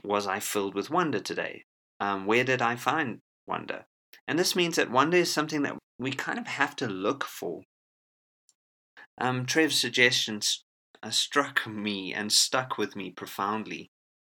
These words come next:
My guess is that most of us don't live with wonder as the core motivation and core question hovering over the text that is our lives. Maybe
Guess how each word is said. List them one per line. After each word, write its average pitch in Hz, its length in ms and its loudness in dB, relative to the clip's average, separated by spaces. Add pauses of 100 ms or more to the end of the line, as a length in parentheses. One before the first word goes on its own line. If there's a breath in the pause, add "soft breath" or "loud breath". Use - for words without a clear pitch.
(140)
My 139 80 0
guess 220 300 2
is 165 80 0
that 156 160 2
most 127 280 0
of 135 80 -2
us 127 140 2
don't 123 300 0
live 110 260 0
with 110 220 -2
wonder 101 240 0
as 98 180 0
the - 160 -12
core 120 300 0
motivation 92 840 -2 (380)
and 104 120 -6
core 113 240 -2
question 101 500 -2
hovering 101 540 -2
over 95 280 -4
the 87 140 -6
text - 600 -2 (140)
that 87 180 0
is 87 220 0
our 90 220 -4
lives. 90 440 0
Maybe 110 400 0